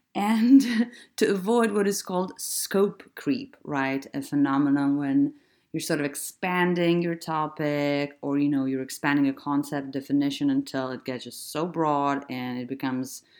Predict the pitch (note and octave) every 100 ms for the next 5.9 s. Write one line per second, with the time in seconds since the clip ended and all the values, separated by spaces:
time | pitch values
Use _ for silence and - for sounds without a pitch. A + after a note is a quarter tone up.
0 | _ _ D3 D3 - C#3+ D3+ D3 A#2+ A2+
1 | A#2+ - - _ - - _ G3 F#3+ G#3
2 | F#3 - B3+ G#3+ F3+ F3 F3 E3+ E3 A3
3 | A3+ G3 F3 F3 E3 D3+ D3 C#3+ C#3+ -
4 | C#3 C#3 C#3+ D3+ D3+ C3+ - C#3+ D3 C3+
5 | - B2 A#2+ A#2+ B2 A#2+ - C3